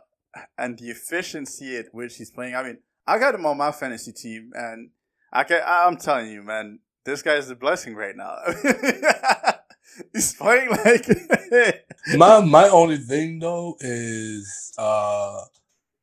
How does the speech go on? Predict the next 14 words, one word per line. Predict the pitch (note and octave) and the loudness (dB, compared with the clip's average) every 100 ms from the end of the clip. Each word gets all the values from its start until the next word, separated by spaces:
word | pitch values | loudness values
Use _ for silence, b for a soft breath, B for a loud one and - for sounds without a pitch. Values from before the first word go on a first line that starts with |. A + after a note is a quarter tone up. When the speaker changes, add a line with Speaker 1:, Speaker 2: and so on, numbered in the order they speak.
| _ _ | _ _
Speaker 2:
it's | D#3+ - | -10 -4
the | C#3 | -4
fact | - E3 F3+ F3+ | -4 -4 -6 -6
that, | C#3+ A#2+ G#2+ _ _ _ _ | -4 -4 -4 _ _ _ _
and | A#2+ A2+ | -14 -8
they're | C#3+ | -8
gonna | C#3+ C3 | -6 -4
have | A#2+ A2+ | -4 -6
to | - | -10
figure | - A#2 A2 | -16 -14 -14
this | G#2 | -14
thing | - G2+ | -16 -14
out. | G#2+ G2+ _ _ - | -10 -12 _ _ -14
Speaker 1:
Yeah. | A2 G2 | -12 -12